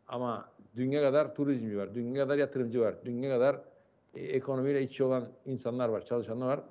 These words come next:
Bunlar da rahatsızlık yaratmıştır. Çünkü silahlanma demek elbette Türkiye'nin de karşı adımı olur. Et-, elbette Kıbrıs'ın, e, güneyindeki silahlanmayı kuzeyde de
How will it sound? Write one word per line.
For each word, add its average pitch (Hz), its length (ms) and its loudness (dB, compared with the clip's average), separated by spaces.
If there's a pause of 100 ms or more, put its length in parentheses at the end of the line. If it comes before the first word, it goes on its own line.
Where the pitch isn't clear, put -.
(500)
Bunlar 139 420 2
da 180 400 2
rahatsızlık 135 540 0
yaratmıştır. 107 580 -4
Çünkü 135 140 -8
silahlanma 135 640 0
demek 143 280 0 (500)
elbette 131 640 2 (200)
Türkiye'nin 131 520 -2
de 120 80 -2
karşı 120 340 -4
adımı 110 260 0
olur. 98 340 -4
Et-, 139 260 -2
elbette 131 520 0 (320)
Kıbrıs'ın, 127 500 -2 (380)
e, - 160 -10
güneyindeki 123 520 2
silahlanmayı 127 600 0
kuzeyde 135 520 4
de 127 140 6